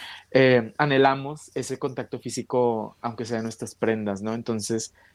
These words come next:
eso es como que lo que vamos a ver posiblemente en el futuro, como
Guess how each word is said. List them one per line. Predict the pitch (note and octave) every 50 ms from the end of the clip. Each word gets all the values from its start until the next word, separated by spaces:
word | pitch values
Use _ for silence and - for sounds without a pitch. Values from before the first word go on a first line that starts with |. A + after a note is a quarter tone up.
| _ -
eso | B2 G#2+ A2
es | G#2
como | - B2+ B2+ A#2+
que | A2 A#2+ A2+ G#2 G#2+ G#2 G#2+
lo | G#2+ A#2 A2
que | - A2+ A2
vamos | G#2+ G#2 G2+ G2 G2 A#2+
a | A2+
ver | A2 G2+
posiblemente | - - A2 A#2 A2+ A2 A2 A2 A2 A2+ A2 - C3+ C3+ - G#2 A#2+
en | B2
el | B2 A#2+
futuro, | A#2+ - B2+ - C3+ C3+ C#3+ C#3+
como | - B2 A#2 A2 G#2+ G#2 -